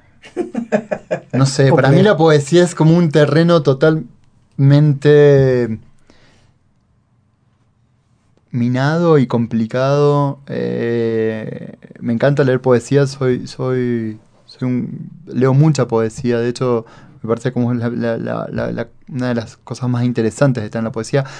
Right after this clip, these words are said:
Speaker 1: Admiro mucho a los poetas. Mm, me parece que la gente que está como más, eh, expuesta, que t-, son capaces de exponerse y de, y de con-, y de exponerse con una precisión y con una belleza por momentos intolerable.
Speaker 2: Ujú.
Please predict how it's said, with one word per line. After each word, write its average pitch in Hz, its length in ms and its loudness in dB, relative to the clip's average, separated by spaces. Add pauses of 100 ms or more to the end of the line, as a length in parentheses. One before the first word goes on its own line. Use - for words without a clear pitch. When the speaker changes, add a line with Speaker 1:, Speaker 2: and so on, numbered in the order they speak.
(320)
Speaker 1:
Admiro 135 480 2
mucho 120 220 0
a - 20 2
los 101 120 -4
poetas. 113 640 -4 (460)
Mm, 113 320 -8
me 120 100 -6
parece 113 280 -4
que 120 40 -2
la 117 120 -6
gente 123 200 -2
que 117 60 -4
está 120 160 -6
como 120 180 0
más, 120 540 -4
eh, 113 300 -8 (420)
expuesta, 120 760 -2
que 110 180 -10
t-, - 200 -18
son 127 120 -6
capaces 123 400 -2
de 131 60 -8
exponerse 131 760 0
y 127 60 4
de, 113 220 0
y 123 80 -4
de 117 100 -2
con-, 120 220 -4
y 123 140 -6
de 120 80 -2
exponerse 123 520 -4
con 127 80 -2
una 127 160 2
precisión 135 600 0
y - 20 6
con 120 140 0
una 127 100 2
belleza 117 880 0
por 110 120 -2
momentos 123 360 0
intolerable. 110 760 -2
Speaker 2:
Ujú. 127 80 -6